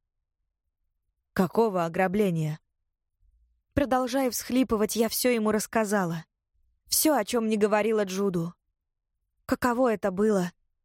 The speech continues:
проснуться и осознать, что в моей квартире кто-то есть, что никто не услышит мой крик, что мне никак не позвать на помощь, никак не побороть чужака,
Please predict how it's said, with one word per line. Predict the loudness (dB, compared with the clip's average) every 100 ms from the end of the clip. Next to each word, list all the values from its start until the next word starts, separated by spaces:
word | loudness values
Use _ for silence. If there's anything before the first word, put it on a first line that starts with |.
| _
проснуться | -2 -2 0 -2 -2 2
и | 2
осознать, | 2 2 -2 0 -2 -2
что | -2 -2
в | 2
моей | 2 0
квартире | 0 -2 -2 0 2 0
кто-то | -2 -2 0
есть, | 2 2 0 -2 -10 _ _ _ _ -8
что | -2 0
никто | 0 -2 0 0
не | 2 0
услышит | -2 0 0 0
мой | 0 0
крик, | 0 -2 -2 -4 -10 -20 _ _ _ _ _
что | -8 0 2
мне | 2
никак | 0 0 0 0
не | -2
позвать | 0 -2 0 -2 -2
на | -4
помощь, | 0 0 2 -2 -2
никак | 0 0 -2
не | -4
побороть | -2 0 2 0 -4
чужака, | -4 -2 -2 -2 -4